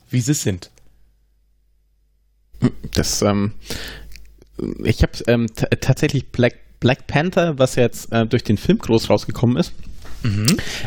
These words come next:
Speaker 2: Ähm, du hast grad bei so ganz alten Marvel-Geschichten und dergleichen hast du halt auch so ganz, ganz viele,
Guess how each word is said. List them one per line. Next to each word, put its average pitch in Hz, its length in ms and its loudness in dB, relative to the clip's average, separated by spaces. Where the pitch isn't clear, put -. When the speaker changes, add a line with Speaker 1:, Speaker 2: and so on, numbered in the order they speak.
Speaker 2:
Ähm, 120 220 2
du 110 140 -2
hast - 160 0
grad - 280 0
bei 131 120 4
so 120 160 -2
ganz 123 400 -2
alten 117 260 2
Marvel-Geschichten 113 840 2
und 110 140 2
dergleichen 123 480 2
hast - 180 2
du 117 60 4
halt 107 140 2
auch 117 180 -4
so 113 160 0
ganz, - 340 0
ganz 127 260 0
viele, 147 360 2